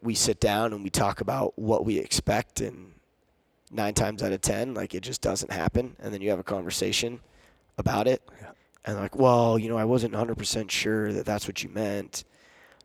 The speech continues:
Speaker 1: And, like, we talked about it the other day. Like, I'm
Speaker 2: Yeah.
Speaker 1: just creating this document that has all these things on it that I'm gonna send to a kid and say, "Hey, when you're done with an internship or a practicum with us,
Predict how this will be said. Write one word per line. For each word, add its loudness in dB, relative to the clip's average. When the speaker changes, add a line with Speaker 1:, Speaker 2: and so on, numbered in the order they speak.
Speaker 1:
And, 0
like, -6
we 2
talked 2
about -2
it -6
the -4
other -8
day. 2
Like, -2
I'm -6
Speaker 2:
Yeah. -12
Speaker 1:
just -4
creating 2
this -4
document 2
that -2
has 0
all 2
these 2
things -2
on -2
it -6
that -2
I'm -4
gonna -4
send 2
to 2
a 0
kid -2
and -4
say, 0
"Hey, 2
when -2
you're 4
done 0
with 2
an -2
internship 0
or -2
a -4
practicum -2
with 0
us, 2